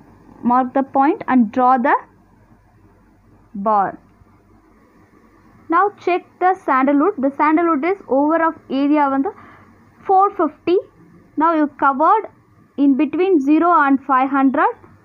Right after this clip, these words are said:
The four fifty is here. The next one is arrow.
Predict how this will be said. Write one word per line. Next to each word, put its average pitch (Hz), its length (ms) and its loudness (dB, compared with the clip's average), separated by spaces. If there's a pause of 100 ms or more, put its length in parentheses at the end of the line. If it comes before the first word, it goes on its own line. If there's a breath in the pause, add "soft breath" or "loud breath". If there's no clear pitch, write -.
(120)
The 262 80 -4
four 294 300 0
fifty 262 760 -2
is 302 100 -2 (220)
here. 202 440 -4 (2000)
The 277 80 -2
next 349 360 -2
one 277 360 2
is 403 120 0 (560)
arrow. 247 560 0